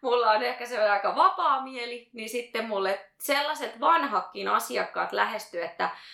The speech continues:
Veera, nyt on tällainen tilanne, että nyt pitää keksiä äkkiä joku uusi tuote ja tähän maailmantilanteeseen ja se pitää laittaa huomenna ulos. Ja mulla loppuu muuten asiakkaat ja rahat ja työ ja mä lähden kohta, tota, laitan kaikki pois ja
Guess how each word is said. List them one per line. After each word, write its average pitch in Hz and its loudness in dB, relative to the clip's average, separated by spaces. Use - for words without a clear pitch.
Veera, 302 4
nyt 370 -2
on 269 0
tällainen 277 -4
tilanne, 247 0
että 190 -6
nyt 277 -10
pitää 208 0
keksiä 247 -2
äkkiä 262 -2
joku 175 -4
uusi 175 -8
tuote 170 2
ja 151 -2
tähän 220 0
maailmantilanteeseen 208 -4
ja 180 2
se - -4
pitää 202 4
laittaa 175 2
huomenna 156 -4
ulos. - -10
Ja - 2
mulla 180 -2
loppuu 165 -6
muuten 165 -4
asiakkaat 156 -4
ja 156 -4
rahat 147 -6
ja 151 -6
työ 147 0
ja 143 -2
mä 147 4
lähden 156 -6
kohta, 156 -2
tota, - 4
laitan 156 0
kaikki 160 -6
pois - -4
ja - -2